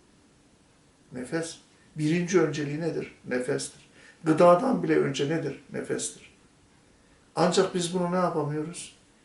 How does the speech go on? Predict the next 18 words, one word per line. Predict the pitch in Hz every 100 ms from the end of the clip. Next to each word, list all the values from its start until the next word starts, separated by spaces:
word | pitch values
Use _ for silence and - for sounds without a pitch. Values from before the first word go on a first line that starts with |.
| _ _ _ _
Bilemiyoruz. | 139 160 170 147 - - - -
Çünkü | 147 143
gı-, | - 147 - 131
nefes | 120 165 170 -
için | - 127 131 - - - _ 143
bir | 139 131 147
ne | 143
yapmıyoruz? | 143 - 120 117 123 -
Bedel | - 123 131
ödemiyoruz. | 107 120 131 110 - - - - _ _ _ _ _ _ -
Oysa | 160 147 127
ki | - 127 - - - _ 123
nefes | 127 160 156 -
için | 135 127
bir | 131 123
bedel | 113 127 143
ödemiş | 127 107 104 -
olsak | 107 - 165